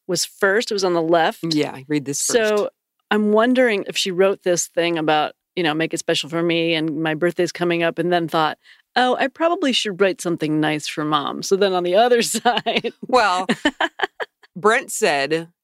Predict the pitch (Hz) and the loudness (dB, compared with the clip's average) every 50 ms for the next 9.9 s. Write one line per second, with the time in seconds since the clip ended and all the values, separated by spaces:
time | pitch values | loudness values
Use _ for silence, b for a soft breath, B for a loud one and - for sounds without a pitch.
0 | _ - 226 214 202 175 160 165 165 165 180 170 165 165 175 175 170 165 160 151 | _ -4 -2 0 0 0 -2 -4 -4 -2 -2 -2 -2 -2 -2 0 0 0 0 0
1 | 156 175 208 220 165 143 147 165 - - 143 - - - 160 135 123 143 139 131 | 2 2 2 2 2 2 0 -4 -6 -10 -12 -12 -6 -4 -4 -2 -2 -2 -2 0
2 | 127 127 147 165 - 277 269 - 127 - - - - 143 135 151 156 147 - 160 | 0 0 0 0 0 0 0 0 0 -4 -6 -6 -6 -4 -2 -4 -4 -6 -6 -6
3 | - 160 139 139 147 - - - 139 127 120 127 127 - - 151 156 151 139 139 | -6 -4 -2 -2 -2 -4 -4 -4 -2 -2 -2 -2 -4 -4 -4 -2 -2 -2 -2 -4
4 | 135 147 185 196 180 - - 185 175 165 165 - - 160 143 151 147 143 127 123 | -4 -2 -2 -2 -2 -4 -4 -2 -2 -2 -2 -4 -6 -6 -4 -2 -2 -2 -2 -4
5 | - - 151 151 151 123 151 139 139 160 185 - _ - 143 - - 131 131 139 | -4 -2 -2 -2 0 0 0 0 0 -2 -4 -6 _ -8 -8 -4 -2 0 0 2
6 | 156 156 143 135 - - 147 135 143 151 151 170 170 - - - 170 160 151 135 | 2 0 0 -2 -2 -2 -2 -2 -2 0 -2 -2 -2 -2 -4 -4 -2 -2 0 -2
7 | 139 135 151 - 135 - - 135 139 131 117 123 135 _ _ - 180 180 180 185 | 0 -2 -2 -2 -2 -4 -4 -2 -2 -2 -2 -4 -4 _ _ -4 -2 -2 0 0
8 | 180 180 190 214 - 226 - 226 196 - - - 165 - - - - 175 - - | 0 0 0 0 -2 0 0 0 0 0 0 -4 -4 -4 -4 -6 -6 -8 -8 -6
9 | - 196 165 - 151 156 143 131 135 135 139 - - 208 160 143 135 | -6 -6 -4 -2 -2 -2 0 0 0 -2 -2 0 0 0 0 0 -2